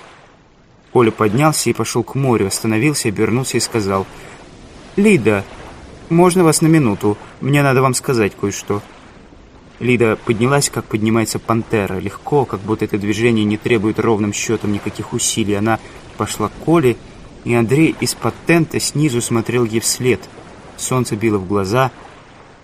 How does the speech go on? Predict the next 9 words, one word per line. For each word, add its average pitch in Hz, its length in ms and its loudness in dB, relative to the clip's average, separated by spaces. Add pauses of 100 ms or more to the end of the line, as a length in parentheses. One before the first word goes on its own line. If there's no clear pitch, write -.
(440)
Коля 135 280 6
с - 160 -2
Лидочкой 120 500 -2
были 113 220 2
силуэтами, 110 800 2
лишь 110 300 0
волосы, 107 640 0 (380)
пронзенные 110 640 2
светом, 110 520 0